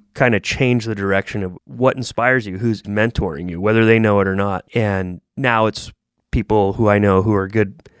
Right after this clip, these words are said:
family men and businessmen and are able to, to balance that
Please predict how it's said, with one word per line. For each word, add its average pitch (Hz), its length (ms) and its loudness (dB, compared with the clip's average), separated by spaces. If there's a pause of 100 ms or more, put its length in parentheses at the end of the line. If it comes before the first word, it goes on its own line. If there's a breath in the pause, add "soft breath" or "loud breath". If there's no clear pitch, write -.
(160 soft breath)
family 120 380 0
men 92 280 -4
and 85 200 -14 (100)
businessmen 98 640 0
and 71 200 -12
are 92 140 -2
able 104 280 2
to, 95 320 -4 (160)
to 123 100 -10
balance 107 640 -2
that 101 300 -2